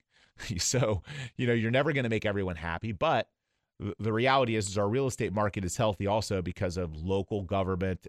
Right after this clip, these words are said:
and state government choices to make our economy and our state more desirable for people to live in, but also more desirable to not want to leave. So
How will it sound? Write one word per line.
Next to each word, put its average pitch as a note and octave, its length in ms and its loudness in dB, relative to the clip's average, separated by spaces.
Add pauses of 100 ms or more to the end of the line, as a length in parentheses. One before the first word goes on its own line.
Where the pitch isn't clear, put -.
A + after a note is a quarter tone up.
and E2+ 160 -2
state - 280 -2
government F#2+ 380 0
choices G2+ 640 -4 (360)
to A#2+ 100 2
make A2 260 4
our G2 160 6
economy A2+ 680 2
and F2 120 -2
our F2+ 80 0
state F#2+ 480 0
more G2 240 -2
desirable F2+ 640 2
for F2 160 -4
people G2+ 300 -4
to F2 180 -2
live F2+ 260 0
in, D3+ 260 -2 (300)
but F2 120 0
also F2 520 2 (180)
more G#2+ 200 2
desirable G#2+ 500 4
to F#2 140 -4
not F#2 400 2
want F2+ 320 -2
to E2+ 100 -4
leave. D#2+ 320 -4 (540)
So A#2+ 340 2